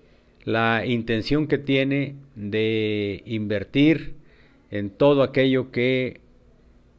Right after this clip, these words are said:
él tenga como proyecto nuestra organización sindical. De tal manera que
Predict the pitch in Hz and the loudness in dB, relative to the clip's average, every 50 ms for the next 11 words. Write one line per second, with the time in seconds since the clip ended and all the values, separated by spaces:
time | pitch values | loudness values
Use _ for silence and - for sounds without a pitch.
0 | _ _ _ _ _ _ - - - 120 117 113 110 107 104 104 101 101 98 98 | _ _ _ _ _ _ -20 -20 -18 -12 -10 -8 -6 -6 -4 -4 -4 -6 -6 -6
1 | 98 95 95 92 90 87 85 - _ 135 135 139 131 131 127 139 - 117 107 110 | -6 -6 -8 -8 -10 -10 -12 -6 _ 0 2 2 2 2 0 0 -2 -4 -2 -2
2 | 107 101 - - 110 104 110 123 135 135 135 139 139 - - 127 117 107 - - | -4 -6 -6 -4 -4 -2 2 2 2 2 2 -2 -4 -6 -6 -6 -6 -8 -12 -18
3 | - - - - _ _ _ - 104 107 104 - - 110 104 104 104 107 101 101 | -20 -20 -20 -20 _ _ _ -8 -8 -8 -8 -8 -8 -6 -6 -6 -4 -6 -6 -6
4 | 104 101 - 107 95 - - 113 110 107 - 101 95 95 92 - - 82 82 - | -6 -6 -8 -10 -8 -6 -6 -6 -6 -6 -8 -8 -8 -8 -10 -10 -12 -12 -12 -14
5 | - - - - - - - - - - - - - - - - - - - - | -20 -20 -20 -20 -20 -20 -20 -20 -20 -20 -20 -20 -20 -20 -20 -20 -20 -20 -20 -20
6 | - - - - - _ - - - - - 117 110 107 - 151 156 156 160 160 | -20 -20 -20 -20 -20 _ -20 -20 -20 -14 -10 -8 -4 0 2 4 4 4 6 6
7 | 165 165 165 160 160 160 160 156 160 165 170 170 170 160 - | 6 6 6 6 4 4 4 6 6 6 6 4 2 0 -4